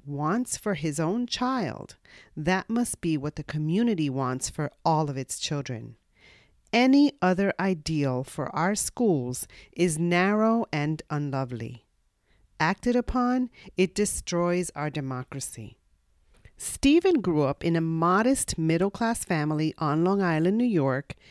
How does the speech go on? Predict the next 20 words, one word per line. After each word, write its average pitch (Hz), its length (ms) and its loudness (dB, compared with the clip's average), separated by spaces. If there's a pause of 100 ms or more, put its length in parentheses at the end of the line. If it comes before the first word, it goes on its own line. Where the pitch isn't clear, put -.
(220)
in 226 160 2
a 214 140 2
town 240 480 2
populated 127 800 -2
by 135 140 0
the 147 100 -4
families 185 640 2
of 156 100 -2
soldiers 165 800 0 (280)
returning 226 600 2
from 147 220 -2
the 151 80 -2
Second 156 460 -2
World 143 300 0
War. 123 460 -4 (720)
The 202 160 2
public - 480 2
schools 160 380 0
he 156 160 0
attended 151 560 -2